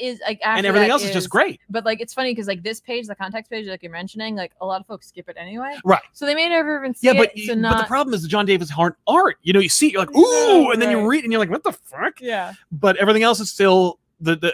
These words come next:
Speaker 2: the, and the other issue
Speaker 1: Uh-oh.
Speaker 2: is the repetition of panels. There's a use, there's a reuse of panels, I think, or maybe I read it wrong. Yeah.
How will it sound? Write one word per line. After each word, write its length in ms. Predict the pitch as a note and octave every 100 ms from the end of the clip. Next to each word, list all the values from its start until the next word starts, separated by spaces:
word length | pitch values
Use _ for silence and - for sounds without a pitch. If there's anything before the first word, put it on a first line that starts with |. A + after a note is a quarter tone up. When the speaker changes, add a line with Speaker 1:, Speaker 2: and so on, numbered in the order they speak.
| E3+
Speaker 2:
the, 180 | F#3 F3+
and 220 | F3 E3
the 80 | E3
other 180 | F#3+
issue 380 | F#3 D3+ D3+ A2+ - _ _ _ _ _
Speaker 1:
Uh-oh. 400 | E3+ E3 E3 D#3 - _ _ -
Speaker 2:
is 160 | D3+
the 100 | D3+
repetition 600 | D3+ D#3+ D#3+ - D#3+ - D#3
of 100 | C3+
panels. 680 | - C#3+ B2+ F2 - - - _ _ _ _ _ _ _ _ _ _ _ _ _
There's 160 | C3+ B2+
a 60 | C3
use, 460 | B2 F#3 A3 -
there's 200 | E3 D#3
a 40 | D3
reuse 540 | C#3 G#3+ A3+ A3 -
of 120 | E3+
panels, 720 | - F#3+ F3+ C3 F2 - - - _ _ _ _ _ _ _ _ _ _
I 20 | _
think, 460 | - G2+ F2+ - -
or 120 | C3+
maybe 240 | C#3+ D3
I 40 | C3+
read 160 | A#2
it 60 | B2
wrong. 220 | G2 F2+
Yeah. 300 | C#3 G#3 F#2